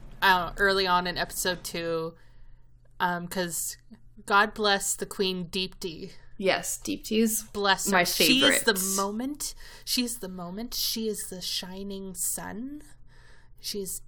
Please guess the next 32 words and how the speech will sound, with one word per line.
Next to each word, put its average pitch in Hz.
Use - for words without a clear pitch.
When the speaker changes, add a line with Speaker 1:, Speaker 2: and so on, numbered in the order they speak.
Speaker 1:
everything. 185
Anyways, 214
I 180
just 208
had 196
to 208
give 277
her 262
a -
moment. 247
<laughs> -
Speaker 2:
<laughs> -
Speaker 1:
Anyways, 214
she 330
called 370
him 370
out 285
in 240
the 247
first 240
episode. 226
Like, 196
that 202
was 233
a 208
really 185
shallow 175
thing 180
to 175
say 160
to 285
me. 311